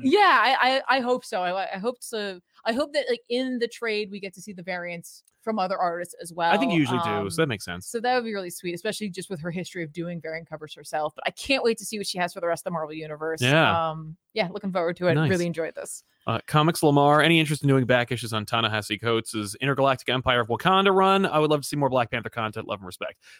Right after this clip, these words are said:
Speaker 2: Thanks, man. Uh, I will say, I'm, I'm not as familiar with, with, uh, Coates' run. I'm not a huge Black Panther fan. I appreciate his books, but every time I read them, I'm like,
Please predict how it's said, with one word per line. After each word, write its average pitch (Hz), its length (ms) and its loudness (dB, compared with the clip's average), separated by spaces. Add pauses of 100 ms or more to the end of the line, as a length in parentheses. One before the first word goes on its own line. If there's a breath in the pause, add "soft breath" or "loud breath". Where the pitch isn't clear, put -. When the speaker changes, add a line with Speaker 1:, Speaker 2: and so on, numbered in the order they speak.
Speaker 2:
Thanks, 247 200 2
man. 190 240 2 (240 soft breath)
Uh, 170 340 4 (140)
I 175 380 2
will 240 200 4
say, 233 380 2
I'm, 330 200 2
I'm 240 160 2
not 226 180 2
as 196 240 2
familiar 180 260 2
with, 151 220 -2 (100)
with, 147 240 -4
uh, 135 200 2
Coates' 143 420 -2
run. 143 280 2
I'm 160 120 -2
not 226 160 -2
a 143 100 -2 (220)
huge 175 240 -6
Black 151 240 0
Panther 139 240 -4
fan. 143 160 -2
I 143 40 2
appreciate 180 440 -2
his 135 100 -6
books, 147 320 -2
but - 120 -10
every 147 160 -6
time 160 100 -6
I 143 60 -2
read 123 200 -4
them, 117 140 -8
I'm 117 80 -8
like, 117 160 -8